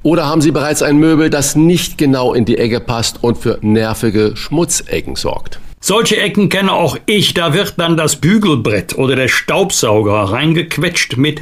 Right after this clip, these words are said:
Speaker 2: deinschrank punkt de müssen Sie solche Kompromisse nicht mehr eingehen. Denn Europas Marktführer für Maßmöbel baut Ihnen individuelle Möbel für jede Raumsituation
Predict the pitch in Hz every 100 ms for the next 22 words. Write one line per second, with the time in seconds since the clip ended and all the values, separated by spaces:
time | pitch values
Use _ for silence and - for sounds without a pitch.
0 | - 120 139 160 165 - 147 175 180 -
1 | 151 160 160 120 - - 135 147 147 127
2 | 131 113 120 160 175 180 165 156 160 151
3 | 156 - 151 147 - 110 120 156 - -
4 | 135 135 123 107 107 101 104 127 - 127
5 | 135 160 151 120 120 123 147 156 - 170
6 | 156 143 143 - 135 127 170 180 - 120
7 | 127 139 156 - - - 143 165 160 170
8 | 170 165 165 - 196 208 180 170 160 147
9 | 147 131 131 147 143 147 147 131 120 160
10 | 156 117 131 170 143 123 120 120 117 151
11 | 160 160